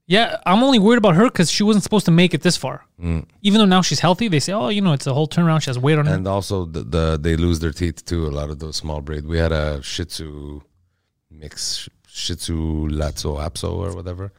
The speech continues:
Speaker 1: Yeah, I paid to remove some more last year 'cause
Speaker 2: It's
Speaker 1: they
Speaker 2: fine.
Speaker 1: were
Speaker 2: Yeah, they, they get all rotted, and, yeah, it's not fun.
Speaker 1: I feel bad for, but apart from the dog, bro.
Speaker 2: I am a dog guy, but, uh, yeah, I don't, uh,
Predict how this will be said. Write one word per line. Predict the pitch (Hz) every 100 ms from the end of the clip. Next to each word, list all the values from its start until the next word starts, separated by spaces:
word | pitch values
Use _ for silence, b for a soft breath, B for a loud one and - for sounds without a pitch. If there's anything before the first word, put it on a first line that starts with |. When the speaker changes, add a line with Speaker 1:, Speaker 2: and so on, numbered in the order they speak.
| _ _ -
Speaker 1:
Yeah, | 180
I |
paid | - 196 208
to | 190
remove | 175 190
some | - 156
more | 165
last | 165 139 -
year | 139
'cause | 135
Speaker 2:
It's | -
Speaker 1:
they | -
Speaker 2:
fine. | 139
Speaker 1:
were | 131 127 127
Speaker 2:
Yeah, | 110
they, | - 69
they | - -
get | 69
all | 69
rotted, | 67 65 67 67 67
and, | 69 69
yeah, | 71 67
it's | 71 -
not | 69 _ _ _
fun. | 73 _ _ - -
Speaker 1:
I |
feel | 139 117
bad | 120
for, | -
but | 147 160
apart | - 226
from | 170
the | 127
dog, | 117 120
bro. | - - - _
Speaker 2:
I | 131 185
am | 123
a | 85
dog | 69 69
guy, | 71 69 73 _ _
but, | 80 76
uh, | 78
yeah, | 78 67
I | 71
don't, | 73 67 73
uh, | 69